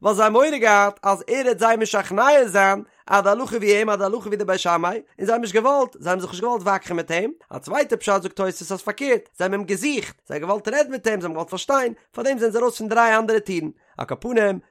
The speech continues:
פוגה בוי, רב עקיבא, איז טאקע, רב עקיבא האט געטראפן, דעם ברידער יונתן, אקשלאי, ואויקמאי, האט ער געפרעגט, קום אין דער קאשע דארט פון רב עקיבא, ער האט אים געשטעלט אויף דעם פלאץ, וואס האט שוין געוואנען, רב עקיבא.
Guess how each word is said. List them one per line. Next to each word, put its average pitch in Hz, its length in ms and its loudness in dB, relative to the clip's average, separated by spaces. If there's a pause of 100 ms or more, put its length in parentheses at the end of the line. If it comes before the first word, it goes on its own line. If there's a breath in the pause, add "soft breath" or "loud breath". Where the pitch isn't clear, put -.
(120 soft breath)
פוגה 254 300 4
בוי, 180 460 4
רב 143 140 -4
עקיבא, 226 340 -2 (320 soft breath)
איז 156 180 -4
טאקע, 214 440 2
רב 160 80 -2
עקיבא 208 320 -4
האט 190 60 -6
געטראפן, 196 500 0
דעם 160 180 -6
ברידער 185 280 -6
יונתן, 185 440 -4 (220 soft breath)
אקשלאי, 220 760 4 (260 soft breath)
ואויקמאי, 208 760 2 (200)
האט 185 180 0
ער 196 60 -2
געפרעגט, 220 480 -4
קום 247 240 0
אין 214 80 2
דער 196 40 0
קאשע 226 400 2
דארט 202 220 0
פון 185 140 -6
רב 170 100 -4
עקיבא, 240 360 -2 (300 soft breath)
ער - 100 0
האט 208 140 0
אים 202 80 -6
געשטעלט 254 380 -2
אויף 208 120 -2
דעם 220 100 -10
פלאץ, 214 440 2
וואס 175 100 -16
האט 190 120 -2
שוין 185 140 -6
געוואנען, 220 500 2
רב 214 100 -2
עקיבא. 202 380 -4